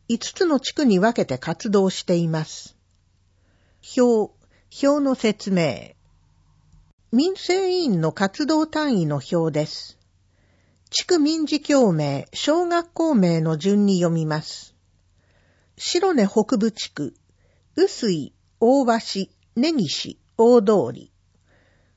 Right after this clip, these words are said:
白根中央地区、白根。白根南部地区、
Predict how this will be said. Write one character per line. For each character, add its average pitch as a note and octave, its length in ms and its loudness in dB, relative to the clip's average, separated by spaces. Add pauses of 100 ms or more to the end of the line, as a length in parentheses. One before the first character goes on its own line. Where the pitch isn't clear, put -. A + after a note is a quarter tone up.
白 F#4+ 320 0
根 G3+ 160 2
中 B3+ 380 2
央 G3 220 6
地 - 160 -12
区、 - 220 -16 (480)
白 C4 400 0
根。 A#2 180 -8 (1200)
白 F#4 340 0
根 F#3+ 160 4
南 G#3+ 280 2
部 F#3+ 140 2
地 - 180 -12
区、 - 200 -14